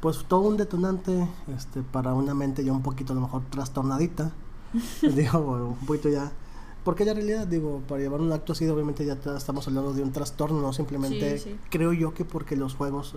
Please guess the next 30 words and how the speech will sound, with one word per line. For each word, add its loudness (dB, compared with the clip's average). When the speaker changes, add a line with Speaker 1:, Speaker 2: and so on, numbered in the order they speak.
Speaker 1:
provoquen 0
esto, 0
pero 4
ya 4
al -2
final 0
tocaremos -2
este -4
tema 2
más -4
a, -2
Speaker 2:
Ujú. -4
Speaker 1:
más -2
a -4
profundidad. 2
Y, 2
eh, 2
así 0
de 8
sencillo, 4
estaban 0
sus -4
padres 2
relajándose 0
en 4
el 2
sofá -2
de 0
la -2
casa, -2